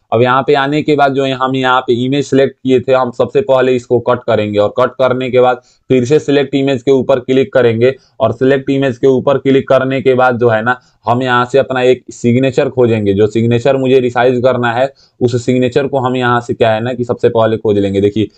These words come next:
ये मेरा सिग्नेचर है, ये कितने केबी का सिग्नेचर है तो दो सौ छप्पन के बी का मेरा सिग्नेचर है और बनाना है मुझे दस से बीस के बी। तो हम यहाँ पे नीचे आएंगे, जैसा कि मैं आपको पहले ही बताया हूँ,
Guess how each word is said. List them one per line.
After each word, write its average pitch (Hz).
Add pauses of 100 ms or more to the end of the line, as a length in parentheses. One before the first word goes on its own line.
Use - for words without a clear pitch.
(200)
ये 120
मेरा 131
सिग्नेचर 131
है, 127 (240)
ये 156
कितने 165
केबी 175
का 170
सिग्नेचर 156
है 147
तो 147
दो 147
सौ 160
छप्पन 165
के 156
बी 147
का 143
मेरा 139
सिग्नेचर 127
है 104 (220)
और 123
बनाना 139
है 156
मुझे 151
दस 143
से 147
बीस 131
के 120
बी। 101 (220)
तो 120
हम 139
यहाँ 147
पे 143
नीचे 139
आएंगे, 143
जैसा 139
कि 143
मैं 139
आपको 131
पहले 131
ही 147
बताया 135
हूँ, 131